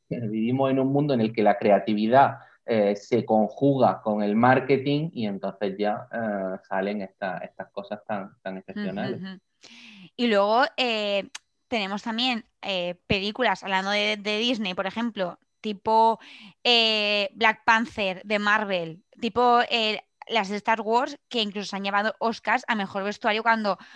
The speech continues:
Speaker 2: parecía mentira o parecía imposible que una película sobre superhéroes o sobre ciencia ficción tan frikis como esas, no hablamos de un, bueno, aunque Mad Max también podría ser un, un tanto friki y también tiene un Oscar a
Speaker 1: Ujú.
Speaker 2: mejor diseño de vestuario.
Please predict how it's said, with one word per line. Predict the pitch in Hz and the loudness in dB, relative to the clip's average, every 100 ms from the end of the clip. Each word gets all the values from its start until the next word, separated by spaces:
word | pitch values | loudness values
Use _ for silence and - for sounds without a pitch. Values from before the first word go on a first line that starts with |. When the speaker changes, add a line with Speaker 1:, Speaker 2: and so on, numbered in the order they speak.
| 202 | -2
Speaker 2:
parecía | 214 202 208 202 | 0 0 0 -2
mentira | 208 208 247 233 | -2 -4 0 0
o | 196 | 2
parecía | 180 170 202 | 0 -2 -6
imposible | 208 214 - 220 190 | -4 -4 -4 -4 -4
que | 185 | -2
una | 185 | -2
película | 185 214 208 190 | -2 -4 0 -2
sobre | 190 180 | -2 -6
superhéroes | 170 190 185 208 214 175 - | -4 -2 0 0 0 -4 -6
o | 208 | -8
sobre | 185 190 180 180 | -4 -4 -2 -2
ciencia | - 185 190 | -4 -6 -6
ficción | 190 208 - 233 233 226 247 _ - - - 196 - - | -6 -10 -12 -4 -2 -2 -4 _ -20 -20 -20 -20 -20 -4
tan | - 226 233 | 2 4 2
frikis | - 262 262 - 214 | 0 0 0 -2 -6
como | 196 190 | -4 -2
esas, | 220 247 233 240 | 0 0 2 2
no | 226 | 2
hablamos | 208 214 208 190 | 2 2 0 0
de | 202 | 0
un, | 202 202 196 196 190 180 247 196 | 0 -2 -2 -4 -8 -10 -14 0
bueno, | 311 | 2
aunque | 269 202 | 4 2
Mad | - 208 269 302 | -2 -2 -2 0
Max | 285 302 | 0 0
también | 359 330 | 0 0
podría | 254 226 214 | 2 2 2
ser | 208 | 0
un, | 208 196 | -2 -2
un | 214 | -2
tanto | 208 202 196 | -2 -2 -4
friki | - 214 294 320 | -6 -6 -4 -2
y | 262 | 0
también | 202 202 196 | 2 0 -2
tiene | 196 190 185 | -2 -2 -4
un | 185 | -4
Oscar | 180 - 196 | -4 -2 -2
a | |
Speaker 1:
Ujú. | 180 | -2
Speaker 2:
mejor | 175 190 | -4 -6
diseño | 185 175 170 | -8 -8 -6
de | 170 | -6
vestuario. | 170 - 202 302 233 | -8 -2 2 2 0